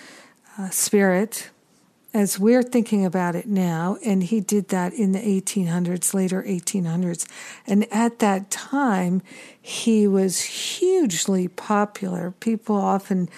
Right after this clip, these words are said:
don't even know about him anymore, but he was hugely popular. And also at that time,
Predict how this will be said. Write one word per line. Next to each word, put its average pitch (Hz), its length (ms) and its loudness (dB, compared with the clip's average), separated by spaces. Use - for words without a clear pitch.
don't 214 160 4
even 180 320 2
know 240 220 6
about 180 340 2
him 175 160 0
anymore, 170 520 -2
but 170 180 -2
he 190 120 0
was 190 220 -2
hugely 214 480 0
popular. 175 680 -6
And 220 260 6
also 254 380 6
at 196 240 2
that 175 320 -2
time, 185 720 2